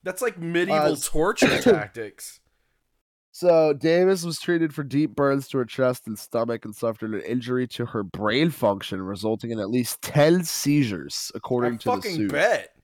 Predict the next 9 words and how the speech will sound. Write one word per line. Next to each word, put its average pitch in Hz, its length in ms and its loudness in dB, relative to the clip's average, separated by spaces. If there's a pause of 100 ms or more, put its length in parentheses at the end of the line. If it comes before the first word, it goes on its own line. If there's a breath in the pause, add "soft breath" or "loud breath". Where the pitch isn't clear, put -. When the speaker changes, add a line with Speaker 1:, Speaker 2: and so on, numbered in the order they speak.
(640)
Speaker 2:
C 175 240 -6
T 180 220 -8
suffered 156 420 -2
burns 139 320 0
to 123 120 -6
her 113 120 -4
face, 165 520 -4
chest, 147 440 0
legs, 127 400 -2